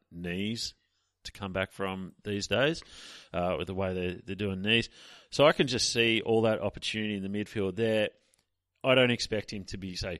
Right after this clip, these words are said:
third in line, uh, but he might be fourth. Um, and that's with sort of like Zach Jones, who seems to just, he's a walking injury. Brad Crouch, holy hell, we know what his history's like, although it seems like he's getting himself a bit more right now.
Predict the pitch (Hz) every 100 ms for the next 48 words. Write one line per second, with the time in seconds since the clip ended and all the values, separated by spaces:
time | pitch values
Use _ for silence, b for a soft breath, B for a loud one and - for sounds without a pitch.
0 | b - - 110 110 101 92 95 104 92
1 | 104 120 - 87 78 101 107 120 120 107
2 | 98 - _ _ _ - - 101 117 170
3 | - - _ _ _ - 95 98 98 92
4 | b b _ 107 110 107 104 92 113 101
5 | 101 95 87 104 92 - 95 95 92 90
6 | 85 101 90 87 85 92 - - 98 101
7 | 107 98 95 92 92 101 98 B B -
8 | 107 - 107 101 - 123 98 110 98 107
9 | 107 85 101 120 120 - 98 92 98 95
10 | b b b - 98 95 117 113 104 92
11 | 98 - 92 90 - 98 87 90 95 92
12 | 87 87 92 92 95 101 101